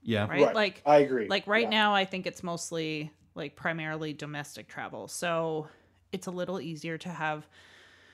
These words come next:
Speaker 2: like, to know, uh, the situation for people coming in,
Speaker 1: Yeah.
Speaker 2: um, especially locals. But I don't know.
Speaker 1: Well, and you have that control over at,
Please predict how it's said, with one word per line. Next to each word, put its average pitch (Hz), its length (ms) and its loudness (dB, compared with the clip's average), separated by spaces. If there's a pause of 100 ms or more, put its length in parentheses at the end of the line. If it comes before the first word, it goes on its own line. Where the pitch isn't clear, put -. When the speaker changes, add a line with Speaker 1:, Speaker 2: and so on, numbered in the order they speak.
(580)
Speaker 2:
like, 190 180 -4
to 208 120 -6
know, 156 560 -2 (840)
uh, 151 380 -4
the 156 120 -8
situation 156 640 -10
for 151 140 -14
people 143 260 -14
coming 147 360 -10
in, 139 360 -10 (120)
Speaker 1:
Yeah. 90 340 0
Speaker 2:
um, 92 100 -8
especially 156 480 -10
locals. 151 400 -10
But - 260 -8 (540)
I 220 80 -6
don't 233 140 -6
know. 214 220 -6
Speaker 1:
Well, 120 160 6
and 120 120 6
you 113 60 4
have 139 180 0
that 135 160 -2
control 117 540 0
over 110 320 2
at, 104 180 0